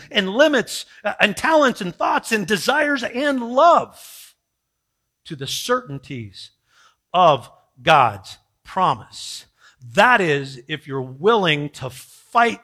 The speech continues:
well with God to clear out all the enemies that reside in your heart, mind, and soul. Similar to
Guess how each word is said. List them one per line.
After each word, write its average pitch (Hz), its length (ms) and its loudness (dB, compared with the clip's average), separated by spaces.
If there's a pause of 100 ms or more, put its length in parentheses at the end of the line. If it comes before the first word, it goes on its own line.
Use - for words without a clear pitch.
well 147 640 2 (220)
with 202 380 0
God 127 420 0 (220)
to 156 80 -12
clear 202 300 -4
out 180 320 4
all 277 280 4
the 226 320 -6
enemies 202 960 -4 (1200)
that 143 120 -14
reside 147 540 2 (360)
in 131 100 -12
your 113 160 -10
heart, - 600 -8 (880)
mind, 135 580 -4 (800)
and 127 260 -10
soul. 90 520 -16 (1040)
Similar 214 720 2
to 202 560 -6